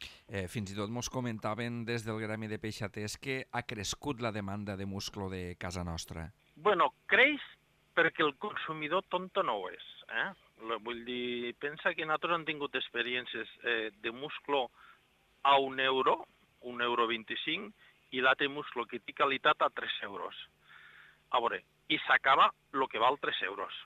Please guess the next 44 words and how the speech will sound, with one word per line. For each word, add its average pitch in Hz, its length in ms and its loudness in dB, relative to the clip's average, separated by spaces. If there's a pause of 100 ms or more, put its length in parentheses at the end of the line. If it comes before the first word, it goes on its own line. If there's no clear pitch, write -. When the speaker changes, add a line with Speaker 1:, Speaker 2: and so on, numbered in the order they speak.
(220)
Speaker 2:
perquè 117 240 0
a 113 80 4
la, 113 200 2
a 127 120 6
la 120 160 6
gent 135 160 -2
los 160 140 4
agrada 131 420 6
lo 123 180 4
bo, 98 180 2 (360)
¿vale? 107 280 -2
No 127 340 -2
els 135 100 2
agrada 127 400 6
que 143 140 0
els 110 100 -2
enganyen 123 480 0 (420)
i 123 140 -6
no 143 140 0
els 139 100 -2
agrada 135 380 6
comprar, 123 560 2 (200)
comprar 120 540 2
musclo 123 580 -2 (380)
que 117 120 -2
no 123 120 -2
sur-, 131 240 -6 (140)
surti 131 300 -2
que 110 120 -2
bé 110 160 2 (560)
i 123 80 -4
que 120 160 2
en 110 80 -2
acabat 113 240 4
los 123 160 -4
ho - 20 -8
toca 117 280 2
llançar 113 260 2
a 113 80 4
la 113 80 8
basura. 95 400 -2 (720)
Són 123 160 -2
males 123 320 4
experiències. 101 720 -6